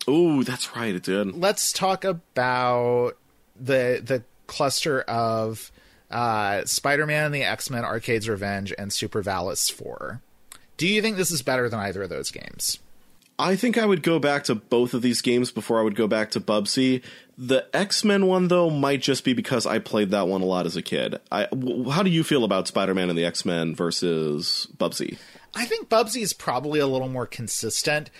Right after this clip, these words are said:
Speaker 2: just because the big problem with Spider-Man and the X-Men is that it's, like, four different games, and a couple of them are, like, legitimately terrible.
Speaker 1: I am totally okay with putting this between the two of those if you think that's where it goes.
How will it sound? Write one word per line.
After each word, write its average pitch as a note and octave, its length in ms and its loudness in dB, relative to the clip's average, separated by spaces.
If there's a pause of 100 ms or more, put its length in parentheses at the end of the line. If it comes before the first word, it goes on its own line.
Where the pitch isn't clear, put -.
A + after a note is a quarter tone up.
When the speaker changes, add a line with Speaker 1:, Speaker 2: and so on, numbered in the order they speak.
Speaker 2:
just G#3 160 -2
because A#3+ 320 2
the G#3 100 0
big C#4 240 -4
problem D#3 380 0
with D3 100 -6
Spider-Man C#3+ 440 0
and C3+ 80 -4
the B2 80 -2
X-Men A#2 420 -4
is A2+ 160 -4
that A#2 140 2
it's, A2+ 200 0
like, A#2+ 160 0
four A2+ 340 -2
different B2 420 -4
games, G2+ 480 -4
and G#2 120 -6
a G#2 60 -4
couple - 320 -6
of G#2+ 80 -6
them A2 180 -6
are, G2+ 120 -4
like, F#2+ 360 -10
legitimately G2+ 680 -6
terrible. A2 680 -4 (220)
Speaker 1:
I G#2+ 120 2
am G#2+ 100 2
totally G2+ 360 2
okay F#2+ 180 0
with F#2 160 0
putting G2 200 0
this F2 120 -2
between G#2 420 0
the G2 60 2
two F#2+ 180 0
of F2+ 80 0
those G2 240 0
if F#2 80 -6
you - 80 0
think F2+ 240 -2
that's - 180 -2
where E2 120 -2
it - 80 -10
goes. D#2 460 -2